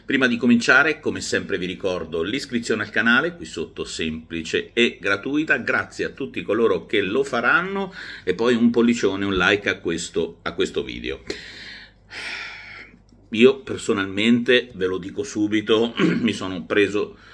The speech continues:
un attimo di pausa, mi sono preso un attimo di pausa per cercare di ragionare a mente fredda. Non voglio essere troppo, come dire, affrettato,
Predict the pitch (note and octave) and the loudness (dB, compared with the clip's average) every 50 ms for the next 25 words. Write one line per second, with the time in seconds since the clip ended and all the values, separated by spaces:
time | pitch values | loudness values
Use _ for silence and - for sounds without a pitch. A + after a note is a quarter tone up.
0 | - - - _ _ _ - F#2 F#2+ F#2+ F#2+ F#2+ - - - G2 A2 - - - | -20 -20 -20 _ _ _ -10 -10 -10 -8 -10 -12 -12 -4 -2 -2 -2 -2 -4 -14
1 | _ _ - A2+ G#2 G2 G2+ G2 F#2+ F#2+ F2+ F2+ E2+ E2+ A2 G#2 A2+ B2 C3 C#3+ | _ _ -6 -6 -4 -2 -2 -4 -4 -4 -6 -8 -4 0 2 4 4 4 2 0
2 | C#3+ C#3 D3+ D3+ D3+ D3+ B2 - - F2 D#2+ D#2 - E2 D#2+ F2 D#2+ D#2 - - | 0 0 0 0 0 0 -2 -6 -8 -10 -10 -8 -8 -8 -8 -8 -8 -10 -10 -10
3 | D#2+ D2+ D#2 D2+ D2+ - F2+ F2+ G2 A2+ B2+ B2 B2+ G2+ - - E2+ D#2 - - | -10 -10 -10 -10 -10 -6 -2 0 0 0 0 -2 -4 -8 -6 -8 -10 -10 -8 -10
4 | F#2 F2 - - E2+ E2 D#2+ D#2 D#2 D#2+ E2 E2+ F#2+ F#2 F#2 E2 G2+ G2+ G#2+ G2+ | -12 -10 -4 -4 -2 -2 -2 -4 -6 -6 -4 -2 -4 -4 -2 -4 -4 -2 -2 -2
5 | G2+ F#2+ F2+ F2 F2+ E2+ F2 F2+ E2+ - G2+ F2 - - A2 A#2+ B2+ B2+ B2+ B2 | -2 -2 -4 -4 -6 -6 -6 -8 -6 -6 -6 -6 -4 -2 2 2 2 0 0 2
6 | B2 C3+ C#3 - - - - - - - - - - _ - E2+ F2 F2+ F#2+ G2+ | 4 4 4 4 0 -8 -20 -20 -20 -20 -20 -20 -20 _ -10 -8 -4 -2 0 0
7 | G2+ F#2+ G2 G2 G2 F#2+ F#2+ F#2 - - G2+ F#2 F2+ F2+ F2+ E2+ E2 F2 E2+ E2 | 2 2 2 2 2 2 0 -2 -6 -6 -4 -2 -2 -2 -2 -2 -4 -6 -8 -10
8 | - F#2+ F#2+ G2 F#2+ E2 - - - F#2+ F2+ F2+ E2+ E2+ - - - - - - | -8 -4 -4 -4 -4 -4 -8 -10 -6 -2 -2 0 -2 -2 -6 -10 -16 -20 -12 -10
9 | A2+ G2+ F#2 F2+ E2+ D#2 D2+ D2+ D2 - - - - A#2 A2+ A2+ A2+ - - A2 | -8 -8 -6 -6 -6 -4 -2 -2 -2 -4 -4 -2 0 0 0 0 -2 0 2 4
10 | G#2 G#2+ G#2 G#2 G#2 - C3 B2+ A2+ E2 - - | 4 4 2 -2 0 2 2 4 4 2 0 -8